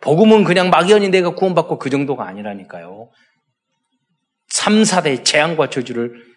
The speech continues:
박살내는 여러분 되시기를 축원드립니다. 예. 이 암몬과 모압, 아브라함의 실수가 그랬다는 거예요.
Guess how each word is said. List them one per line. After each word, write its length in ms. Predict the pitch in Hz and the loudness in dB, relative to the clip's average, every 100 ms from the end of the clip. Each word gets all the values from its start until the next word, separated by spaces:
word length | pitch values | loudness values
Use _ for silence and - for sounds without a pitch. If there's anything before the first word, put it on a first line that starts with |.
| _ | _
박살내는 580 | - - - 151 139 123 | -12 -6 -2 0 0 -2
여러분 240 | 110 107 104 | -4 -4 -6
되시기를 380 | 95 - 107 | -10 -12 -14
축원드립니다. 720 | 107 - 98 90 - - - _ _ _ _ _ _ _ | -14 -16 -18 -18 -20 -20 -20 _ _ _ _ _ _ _
예. 1500 | 85 - _ _ _ _ _ _ _ _ _ _ _ _ - 214 | -20 -20 _ _ _ _ _ _ _ _ _ _ _ _ 2 4
이 80 | |
암몬과 460 | 196 135 160 170 165 | 6 4 4 4 4
모압, 460 | 127 117 110 - - | 4 4 2 -4 -2
아브라함의 540 | 139 180 262 233 214 | 0 2 4 4 4
실수가 420 | 196 247 - 190 147 | 2 -2 -4 -8 -6
그랬다는 440 | 123 170 143 135 | -6 -4 -6 -6
거예요. 420 | 117 95 98 - | -10 -12 -16 -20